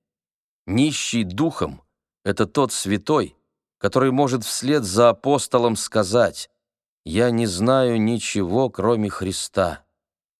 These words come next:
Нищий духом — это тот ученый, который, подобно Ньютону, признает, что его незнание бесконечно больше его знания.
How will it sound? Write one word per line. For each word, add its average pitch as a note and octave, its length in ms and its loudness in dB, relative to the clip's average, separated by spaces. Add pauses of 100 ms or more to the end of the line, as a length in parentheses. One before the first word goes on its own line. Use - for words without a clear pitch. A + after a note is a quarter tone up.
(540)
Нищий F#2 520 -2
духом — E2 500 -6 (420)
это G2+ 220 -2
тот A#2 240 -2
ученый, G2 580 -2 (460)
который, C3 400 0
подобно A#2+ 540 2
Ньютону, C3 640 0
признает, A#2 640 0
что - 200 -6
его B2+ 260 0
незнание B2+ 840 2
бесконечно A2+ 880 -2
больше B2 480 -2
его A2+ 260 0
знания. G2+ 680 -2